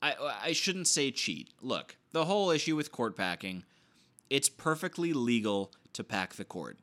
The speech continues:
It's highly frowned upon. The reason it's highly frowned upon is because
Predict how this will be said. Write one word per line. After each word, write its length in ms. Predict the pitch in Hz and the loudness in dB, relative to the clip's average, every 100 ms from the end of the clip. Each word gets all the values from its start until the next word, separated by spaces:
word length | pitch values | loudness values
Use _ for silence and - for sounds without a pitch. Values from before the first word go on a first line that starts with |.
| _ _ _ _ _ | _ _ _ _ _
It's 360 | 110 113 - - _ _ - | -2 2 2 2 _ _ -18
highly 760 | - - 147 147 143 139 127 - | -6 4 6 6 4 2 0 -8
frowned 420 | - - 117 95 | -10 0 2 2
upon. 360 | 85 - 71 - - _ _ _ _ - | -4 -10 -12 -14 -18 _ _ _ _ -6
The 100 | 110 | 0
reason 340 | 131 190 185 | 4 4 2
it's 140 | 175 151 | -2 2
highly 300 | 131 131 123 | 4 4 0
frowned 300 | 120 104 101 | -2 -2 -2
upon 440 | - 90 90 92 - | -4 -4 -4 -8 -6
is 180 | 104 101 | -4 -4
because 680 | - 107 117 104 104 - | -4 -4 0 0 4 2